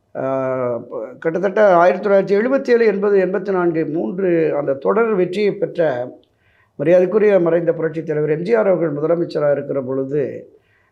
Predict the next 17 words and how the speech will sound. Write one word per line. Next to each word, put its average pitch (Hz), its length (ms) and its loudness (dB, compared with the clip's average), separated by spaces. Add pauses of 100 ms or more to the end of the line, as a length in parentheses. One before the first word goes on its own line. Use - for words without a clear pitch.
(120)
மத்தியில 247 400 4
யார் 226 340 4
ஆட்சிக்கு 190 420 -2
வந்தாலும் 170 340 0
அவர்களோடு 156 460 -2
இணக்கமாகவே 160 840 -2
போவார். 117 300 -8 (1040)
ஆயிரத்தி 208 280 -2
தொள்ளாயிரத்தி 185 440 2
எண்பதுன்னு 196 420 2
கருதுறேன். 143 480 0 (840)
அப்ப 156 240 0
பல 220 400 4
நெடுமாறன் 196 600 0
சட்டமன்ற 185 520 -2
உறுப்பினரா 151 480 -2
இருக்காரு. 123 360 -8